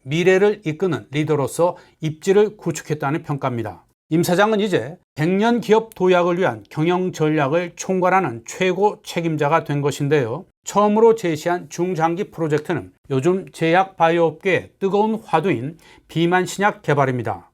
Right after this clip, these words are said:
지난 팔월 십삼 일이었죠. 한미사이언스는 한미 오비서티 파이프라인, 즉 에이치오피라는 이름의 프로젝트를 가동한다고 발표했는데요. 한미그룹의 미래 성장 동력으로 비만 신약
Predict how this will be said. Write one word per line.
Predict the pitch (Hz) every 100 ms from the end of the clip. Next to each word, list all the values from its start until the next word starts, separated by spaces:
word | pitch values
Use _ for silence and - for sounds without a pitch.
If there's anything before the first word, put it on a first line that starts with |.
| _ _ _
지난 | - 175 185 156
팔월 | - 202 202
십삼 | - - - 175 170
일이었죠. | 156 135 - 160 - _ _ _ -
한미사이언스는 | - 185 196 226 226 175 175 165 180 113 123 185 _ _
한미 | - 180 175 185 208 -
오비서티 | - 160 160 185 233 226
파이프라인, | - 180 170 165 165 117 92
즉 | - 151 - _
에이치오피라는 | 151 175 - 190 185 - 190 196 196
이름의 | 165 175 175 135 -
프로젝트를 | 214 208 208 - 214 220 220
가동한다고 | 165 160 156 151 151 147 175
발표했는데요. | - 147 - 151 147 139 151 120 131 214 _ _ _
한미그룹의 | 160 165 165 147 143 156 165 170 170
미래 | 160 185
성장 | 196 196 196 185 208
동력으로 | 175 170 165 175 139 90 - - _ _
비만 | 165 165 160
신약 | 151 - 143 180 -